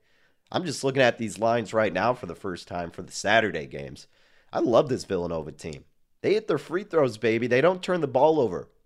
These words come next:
Beautiful recipe. You're giving me points? Yeah, I'm probably gonna take Villanova there. Duke, I will probably find a way to take them. They're up to four,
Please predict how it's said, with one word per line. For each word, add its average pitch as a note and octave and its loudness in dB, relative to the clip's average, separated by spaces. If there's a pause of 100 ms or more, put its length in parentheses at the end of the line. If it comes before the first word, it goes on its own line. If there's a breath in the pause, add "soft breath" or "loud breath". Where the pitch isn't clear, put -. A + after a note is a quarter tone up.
Beautiful A#3+ 0
recipe. F2+ -4 (240 soft breath)
You're D3 0
giving G3+ 0
me D3 2
points? G#3+ -4 (840)
Yeah, G2 0
I'm G2 -2
probably E3 0
gonna A#2+ 0
take G#2 0
Villanova F2 -2
there. - -18 (840)
Duke, D#3+ 0
I G#2+ 2
will G#2 -2
probably D3 0
find A#2+ 2
a A#2 2
way G#2+ 2
to G2 -2
take F#2 -4
them. D2+ -4
They're G#2 2
up C3+ 2
to - -4
four, C3 2